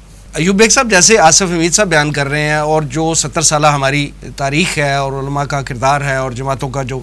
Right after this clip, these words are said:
اسلامی دینی جماعتوں کا جو کردار ہے، اس کو جب ہم، ہم analyze کرتے ہیں تو پھر ہمیں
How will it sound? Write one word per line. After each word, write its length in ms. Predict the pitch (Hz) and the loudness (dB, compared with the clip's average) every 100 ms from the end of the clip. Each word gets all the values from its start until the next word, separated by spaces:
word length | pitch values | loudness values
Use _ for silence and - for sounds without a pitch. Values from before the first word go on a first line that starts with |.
| - | -10
اسلامی 360 | - 139 139 | -10 -8 -6
دینی 260 | 143 135 139 | -6 -6 -6
جماعتوں 320 | 135 131 135 | -6 -6 -8
کا 100 | 135 | -8
جو 100 | 131 | -8
کردار 360 | 123 123 139 139 | -10 -6 -4 -4
ہے، 160 | 123 - - - - - | -8 -12 -18 -20 -18 -10
اس 140 | - | -8
کو 120 | 320 | -2
جب 120 | 240 | 0
ہم، 120 | 226 196 - - | 0 -2 -12 -8
ہم 160 | 147 156 147 | -6 -4 -4
analyze 380 | 147 151 196 | 0 0 0
کرتے 320 | - 143 147 143 | -2 -4 -4 -4
ہیں 140 | 160 | -4
تو 120 | 170 | -6
پھر 180 | 156 190 | -6 -4
ہمیں 420 | 160 160 180 185 | -4 -2 -2 -4